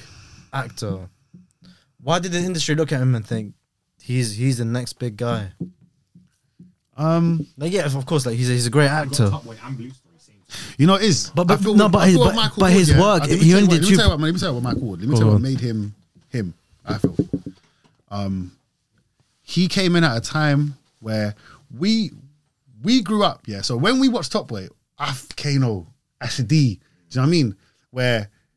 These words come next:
Speaker 2: the younger generation who watch Top Boy now, like,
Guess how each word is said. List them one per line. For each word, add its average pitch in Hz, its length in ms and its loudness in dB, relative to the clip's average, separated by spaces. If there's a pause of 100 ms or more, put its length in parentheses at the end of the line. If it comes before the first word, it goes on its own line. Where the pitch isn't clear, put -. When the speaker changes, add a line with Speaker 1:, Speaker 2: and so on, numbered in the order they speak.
(140)
Speaker 2:
the 117 140 -2
younger 208 340 0
generation 170 800 -4 (460)
who 127 100 -6
watch 123 200 -8
Top - 160 -8
Boy 123 140 -6
now, 123 440 -6 (360)
like, 98 320 -16